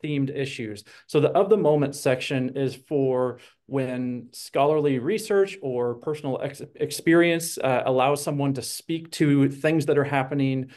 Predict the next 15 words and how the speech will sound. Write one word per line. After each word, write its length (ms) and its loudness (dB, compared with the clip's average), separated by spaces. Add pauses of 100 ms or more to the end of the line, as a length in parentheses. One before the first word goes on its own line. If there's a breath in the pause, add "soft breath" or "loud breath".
(180 loud breath)
uh, 320 -4
a-, 240 0
as 180 0
we 120 -4
speak, 480 -6
uh, 240 -2
the, 80 -8
the 200 -8
big 460 0
kind 160 -4
of 180 -8 (140)
current 260 -2
events, 360 -2
news 240 -2
items, 500 0